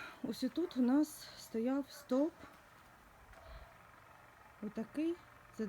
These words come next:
ми його вже розвалили. Е, він був, е, більший, і в ньому була телевізійна антена. Ще стара-стара, на звичайний телевізор стародавній. Ось ми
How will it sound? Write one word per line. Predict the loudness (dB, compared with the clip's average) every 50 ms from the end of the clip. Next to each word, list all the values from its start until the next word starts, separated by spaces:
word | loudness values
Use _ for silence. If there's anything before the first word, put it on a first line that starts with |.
| -2
ми | 0 0 0 2 0 0
його | 0 0 0
вже | 0 -2 -2 -2
розвалили. | -2 -2 -2 -2 -2 0 2 2 2 4 4 2
Е, | 2 0 -4 -12 -20 -20 -20 -20 -20 -20 -20 -16 -10 -8 -6 -4 -2 -2
він | -2 -2
був, | -2 -4 -4 -4 -6 -6 -6
е, | -4 -4 -4 -4
більший, | -2 0 0 0 0 -2 -4 -4 -4 -4 -2
і | -2 -2 -2 -2 -2
в | 0 0
ньому | 4 6 6 6 6
була | 4 2 0 0 0 0 0 -2 -4 -6 -10 -6
телевізійна | -2 0 0 2 2 2 2 4 6 6 6 6
антена. | 4 2 0 -2 -2 -2 -2 -2 -2 -4 -4 -6 -10 -16 -20 -20 -20 -20 -20 -20 -20 -20 -18
Ще | -8 -4 -2 0 0 0 -2 -6 -12 -20 -20 -20 -16
стара-стара, | -8 -4 0 0 2 0 0 -2 -2 0 2 2 2 0 -2 -6 -14 -20 -20 -20 -20 -20 -20 -20 -20 -16 -6 -2
на | -2 0 0
звичайний | 0 -2 -2 0 0 2 4 4 4 4
телевізор | 2 0 -2 -2 0 0 0 2 2 2 2 0 -2 -4 -10 -6
стародавній. | -4 -2 0 0 2 2 2 4 4 4 2 0 0 -2 -6 -10 -18 -20 -20 -20 -20 -20 -20 -20 -20 -20 -20 -20 -20 -20 -20 -20 -20 -20 -16 -2 2
Ось | 2 2 4 6 8
ми | 8 8 8 8